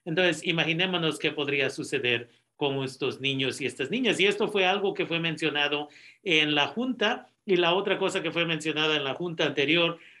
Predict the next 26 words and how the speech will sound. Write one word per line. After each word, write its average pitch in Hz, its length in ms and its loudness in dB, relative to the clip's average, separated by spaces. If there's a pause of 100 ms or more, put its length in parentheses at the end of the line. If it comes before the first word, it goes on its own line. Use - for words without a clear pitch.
(120)
fue 170 300 4
de 156 280 0
que 147 160 2
por 147 240 -2
qué 208 160 2
lo 214 80 2
están 190 320 0
poniendo 165 460 0
en 139 100 -2
la, 135 140 -2
la 147 80 -2
área 160 500 0
pobre 165 560 0 (680)
para 147 180 0
que 180 100 0
otras 170 240 0
gentes 160 540 -2
vengan 214 400 0
de 139 80 0
fuera 151 320 0
del 135 160 0
área 147 280 2
y 135 80 -2
compren 143 380 -2
estos 139 320 -6
productos. 160 640 -2